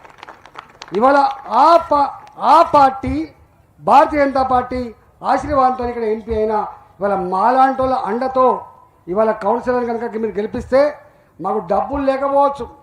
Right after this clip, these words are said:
మేము ధర్మం నమ్ముకున్నోళ్ళం, మేము శ్రమను నమ్ముకున్నోళ్ళం, అందరికంటే ము-,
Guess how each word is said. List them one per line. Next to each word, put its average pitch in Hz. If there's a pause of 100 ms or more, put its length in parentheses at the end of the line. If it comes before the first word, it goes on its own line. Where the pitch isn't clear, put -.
(600)
మేము 247
ధర్మం 269
నమ్ముకున్నోళ్ళం, 294 (680)
మేము 262
శ్రమను 302
నమ్ముకున్నోళ్ళం, 311 (560)
అందరికంటే 240
ము-, 226